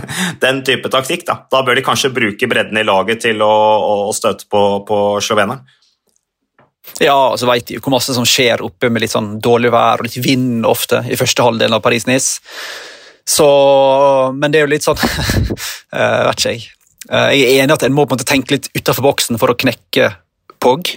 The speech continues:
Speaker 1: Mm.
Speaker 2: Men han er jo ekspert på å tenke utenfor boksen selv. Han angriper på helt overraskende tidspunkt, er jo dobbelt så god som de andre, virker det som, akkurat nå.
Speaker 1: Mm.
Speaker 2: Så,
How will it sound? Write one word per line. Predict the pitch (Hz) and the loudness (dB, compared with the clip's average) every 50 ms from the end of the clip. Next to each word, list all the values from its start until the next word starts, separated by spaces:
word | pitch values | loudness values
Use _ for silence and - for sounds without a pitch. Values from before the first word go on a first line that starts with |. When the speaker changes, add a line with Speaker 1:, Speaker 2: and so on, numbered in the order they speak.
| _ _ _ _ - | _ _ _ _ -4
Speaker 1:
Mm. | 131 117 110 98 90 101 - - _ _ _ _ _ _ - 139 | 0 0 0 0 -2 -6 -10 -16 _ _ _ _ _ _ 0 0
Speaker 2:
Men | 147 147 143 139 - _ _ _ _ _ - - - - | 2 2 2 -2 -4 _ _ _ _ _ -16 -8 -2 0
han | 160 160 170 | 0 2 4
er | 175 165 | 4 4
jo | 147 - | 4 4
ekspert | 123 - - - - - - 180 - - - | 2 0 0 -2 -4 -2 -2 -4 -4 -4 -4
på | - | -4
å | 123 - | 0 0
tenke | 120 117 131 | 0 -2 0
utenfor | 127 - 135 123 123 | -2 -2 -2 0 0
boksen | 147 - - - 127 - | 0 0 0 -2 0 0
selv. | - 131 117 107 - | 2 2 0 0 -2
Han | 120 123 123 - - | -4 -6 -4 0 0
angriper | 147 151 151 151 135 120 117 117 - - 127 123 110 | 0 0 0 -2 -2 -2 -4 -4 0 0 0 0 2
på | - 143 143 | 2 0 0
helt | - - - | 0 0 0
overraskende | 135 131 127 123 139 139 - - 123 - 135 | 2 2 4 4 2 0 0 -2 -4 -2 -2
tidspunkt, | 131 - - - - 123 123 127 135 123 - - - - | -4 -4 -4 -2 0 0 0 0 -2 -4 -6 -8 -8 -6
er | - - 135 135 139 131 | 0 2 4 4 4 4
jo | 123 120 123 | 2 2 0
dobbelt | 123 147 143 131 127 123 - | 2 0 2 2 0 -2 0
så | 131 117 | -2 0
god | 117 135 139 - | 0 2 2 2
som | - 123 117 | 2 2 2
de | 123 | 2
andre, | 120 120 120 117 120 123 120 117 113 120 117 117 | 2 0 0 2 2 2 2 4 2 0 0 0
virker | 123 120 - 123 | -2 -2 0 -2
det | 123 120 | 0 0
som, | 123 123 131 123 | 0 -2 0 -2
akkurat | - 120 - 123 113 131 | -2 0 0 0 0 2
nå. | 131 147 165 - - - - - - - - - - - | 0 0 -2 -6 -14 -18 -16 -14 -14 -14 -14 -14 -6 -2
Speaker 1:
Mm. | 131 120 | 0 2
Speaker 2:
Så, | 113 151 | 4 4